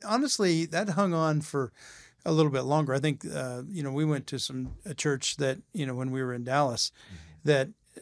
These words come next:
Speaker 1: I had never seen anything like this. And they, they kinda laughed about it, but, you know, they couldn't play cards, but they could play dominoes. You know, they
Speaker 2: Yeah.
Speaker 1: couldn't go to movies, but they,
Speaker 2: Right.
Speaker 1: you know, so it was like
Speaker 2: <laughs> You're describing my life.
Speaker 1: Yeah, it's like, that's a,
Speaker 2: <laughs> Yeah.
Speaker 1: that's a,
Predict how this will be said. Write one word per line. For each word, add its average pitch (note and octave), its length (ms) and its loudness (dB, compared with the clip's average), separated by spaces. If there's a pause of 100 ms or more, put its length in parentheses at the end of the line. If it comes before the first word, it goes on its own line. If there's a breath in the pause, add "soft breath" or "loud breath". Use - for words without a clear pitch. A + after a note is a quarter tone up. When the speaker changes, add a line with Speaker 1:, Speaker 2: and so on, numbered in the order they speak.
(100)
Speaker 1:
I D#3+ 140 4
had F3+ 180 2
never C#3+ 300 0
seen C#3+ 260 0
anything D3 540 -2
like C#3 260 0
this. B2+ 220 -2
And D#3 100 4
they, F3+ 120 4
they G#3+ 280 2
kinda F3 400 2
laughed C3+ 360 2
about C3 260 2
it, D#3 160 -4
but, C#3 140 -4 (360 loud breath)
you D3 80 -2
know, C#3+ 80 2
they C#3 140 2
couldn't D3+ 260 2
play C3+ 220 0
cards, C3+ 320 0
but B2+ 80 -4
they C3 100 0
could A#2+ 140 -6
play C3 120 -4
dominoes. B2+ 600 -6
You C#3 80 -4
know, C3 120 -4
they C3 100 -2
Speaker 2:
Yeah. C3 60 -4
Speaker 1:
couldn't D3 220 0
go C#3+ 80 2
to C#3 80 2
movies, C3+ 380 -2
but C3 80 -4
they, C3 160 0
Speaker 2:
Right. C#3+ 200 -10 (200 loud breath)
Speaker 1:
you D3 80 -4
know, C3+ 240 -4
so F3+ 400 4
it G#3 100 6
was F3+ 180 2
like D#3 320 4 (120)
Speaker 2:
<laughs> B2 180 -6
You're A#2 160 -2
describing A2+ 480 0
my G2+ 140 4
life. G#2+ 340 2
Speaker 1:
Yeah, G3+ 340 8
it's G#3+ 200 8
like, G#3 260 8 (280)
that's G#3 340 6
a, D#3 320 8
Speaker 2:
<laughs> - 20 -14
Yeah. - 40 -16 (120)
Speaker 1:
that's F3 280 2
a, C3+ 420 2